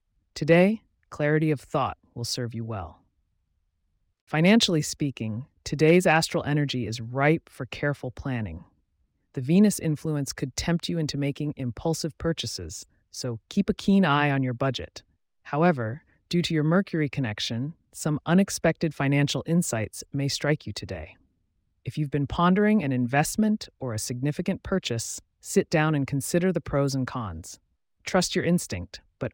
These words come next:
only after you've done the requisite homework. In matters of health and wellness,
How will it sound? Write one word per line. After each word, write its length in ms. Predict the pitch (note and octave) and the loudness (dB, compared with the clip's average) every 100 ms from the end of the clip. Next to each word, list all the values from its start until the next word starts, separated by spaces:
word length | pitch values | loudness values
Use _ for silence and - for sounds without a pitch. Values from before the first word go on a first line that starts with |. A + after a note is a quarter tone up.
| - | 0
only 340 | E3+ G#3 A3 | 4 6 4
after 320 | - D#3+ - D#3 | 4 0 0 -2
you've 200 | D3 B2+ | -2 0
done 180 | C#3 | 0
the 100 | C3+ | 0
requisite 440 | B2+ C3+ C3+ B2 - | 0 -2 -4 -8 -8
homework. 600 | - C3+ G#2 D#2 - - _ _ _ _ _ _ _ _ | -6 -4 -4 -8 -18 -20 _ _ _ _ _ _ _ _
In 120 | D3 D#3 | -2 2
matters 340 | D#3 G#3 G#3 | 4 4 2
of 80 | F3+ | 0
health 300 | - F3 - | 2 2 2
and 100 | D3+ | -2
wellness, 600 | C#3 D3 D#3+ F3+ - - | 0 0 0 -2 -6 -14